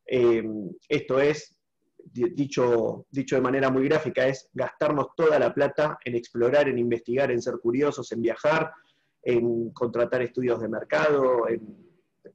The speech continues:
inscribirnos en congresos y demás, como para ir viendo qué es lo que va pasando, de manera de poder llevar eso hacia las empresas y poder impulsarlas desde, desde ese rol, digamos, ¿no?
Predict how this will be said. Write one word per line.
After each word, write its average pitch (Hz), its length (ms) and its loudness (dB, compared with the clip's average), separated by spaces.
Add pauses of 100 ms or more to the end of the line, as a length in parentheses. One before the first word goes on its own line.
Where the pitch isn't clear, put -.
(180)
inscribirnos 139 600 -2
en 123 140 -2
congresos 123 800 -2
y 123 100 -2
demás, 135 220 2
como 131 240 -2
para 143 180 2
ir 151 100 2
viendo 147 360 2
qué 156 80 -2
es 156 80 0
lo 139 100 0
que 131 80 -2
va 135 140 2
pasando, 151 400 0
de 123 100 2
manera 131 380 0
de 120 80 2
poder 127 260 -2
llevar 123 420 -2 (440)
eso 135 560 -2 (160)
hacia - 260 0
las 113 200 0
empresas 143 440 -2
y 117 60 -2
poder 127 240 2
impulsarlas 117 640 -2
desde, 107 420 -8
desde 117 280 -2
ese 120 180 -6
rol, 101 240 -8
digamos, - 360 -6
¿no? 127 200 -6